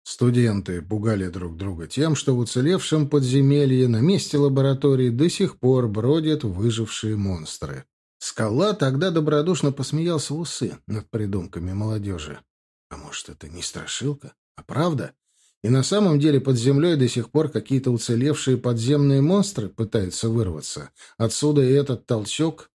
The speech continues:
Уж на что Скала был опытным и смелым охотником, но такая мысль тут же перебила прежнее удовольствие от курения.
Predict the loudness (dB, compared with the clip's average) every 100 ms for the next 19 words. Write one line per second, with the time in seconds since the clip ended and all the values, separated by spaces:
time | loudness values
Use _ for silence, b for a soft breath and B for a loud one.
0 | _ _ _ _ -8 -6 -8 -8 -12 -8
1 | -4 -2 0 0 2 0 -2 0 0 2
2 | 2 4 4 4 2 2 2 2 0 2
3 | 2 0 -4 -6 -4 -4 0 4 4 4
4 | 0 -2 2 2 2 0 0 2 4 4
5 | 4 4 2 2 2 2 2 2 2 2
6 | 2 0 0 -4 -2 -2 0 0 -2 -6
7 | -10